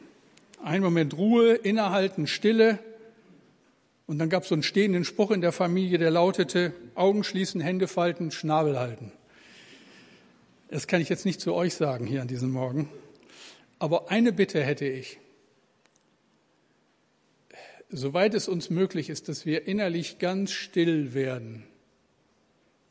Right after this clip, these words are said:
und zuhören, weil wir Audienz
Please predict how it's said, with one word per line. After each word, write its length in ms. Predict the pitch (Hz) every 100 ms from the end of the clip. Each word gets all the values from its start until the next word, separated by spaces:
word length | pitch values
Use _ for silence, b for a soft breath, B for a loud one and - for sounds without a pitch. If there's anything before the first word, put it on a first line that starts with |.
| -
und 160 | 143 -
zuhören, 880 | - 214 202 147 143 131 120 110 - _ _ _ _ _ _ _ b b b b b b _
weil 300 | 139 170 170
wir 380 | 165 170 160 -
Audienz 640 | 160 151 160 202 226 -